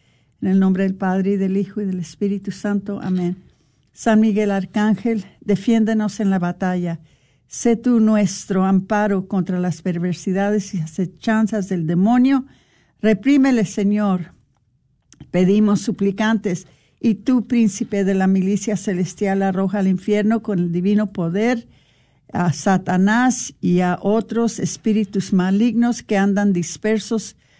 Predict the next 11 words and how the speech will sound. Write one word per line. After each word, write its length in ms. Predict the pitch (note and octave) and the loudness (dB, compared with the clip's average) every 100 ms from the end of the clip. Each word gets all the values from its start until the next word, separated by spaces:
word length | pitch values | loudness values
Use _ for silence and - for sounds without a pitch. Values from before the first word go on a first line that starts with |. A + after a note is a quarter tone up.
| _ _ | _ _
por 180 | A3 A3 | 0 2
el 140 | A#3 G#3+ | 4 4
mundo 600 | G#3+ G#3+ G#3 G#3+ G#3+ G#3+ | 4 4 2 2 0 -2
buscando 680 | F#3 F#3+ - G3+ G3 G3 G3 | -2 -2 -2 0 2 2 0
la 180 | F#3+ | 0
perdición 920 | F#3+ F3 E3 F#3+ - - F3+ F3+ F#3 - | -2 -4 -2 -4 -4 -4 -2 -2 -4 -6
de 180 | E3+ E3+ | -4 -2
las 320 | F3 F3+ - | -2 -4 -4
almas. 720 | E3+ E3+ D#3+ D#3+ D#3 - - _ _ _ _ _ _ _ _ _ | -2 -2 0 -2 -4 -10 -16 _ _ _ _ _ _ _ _ _
Bueno, 460 | - B3+ B3 G#3+ E3 - - - - | 0 4 6 4 2 -4 -20 -20 -6
eh, 400 | G#3 G3+ F#3+ F#3 | 0 2 0 -2